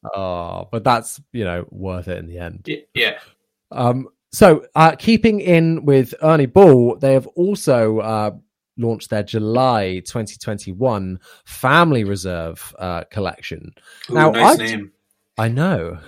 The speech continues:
Speaker 1: <laughs> I didn't really know what these were until this was out. Um, so, you know, just learning all the time. Um, the, so the Family Reserve, from what I understand, is models that they've built literally and reserved back for family members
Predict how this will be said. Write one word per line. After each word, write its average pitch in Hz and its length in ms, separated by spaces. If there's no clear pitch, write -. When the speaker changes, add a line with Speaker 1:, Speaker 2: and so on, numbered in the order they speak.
Speaker 1:
<laughs> - 200
I 208 160
didn't 370 260
really 208 220
know 131 480
what 117 300
these 135 240
were 92 480
until 170 520
this 175 200
was 170 160
out. 190 380
Um, 143 380
so, - 140
you - 100
know, 302 140
just 285 240
learning 277 260
all 220 120
the 180 80
time. 170 340
Um, 165 340
the, 175 140
so 208 140
the 202 120
Family 226 480
Reserve, 135 420
from 127 160
what 160 140
I 151 80
understand, 110 800
is 120 280
models 156 460
that - 140
they've 127 320
built - 460
literally 101 640
and 117 120
reserved 147 460
back 123 300
for 160 240
family 127 440
members 87 580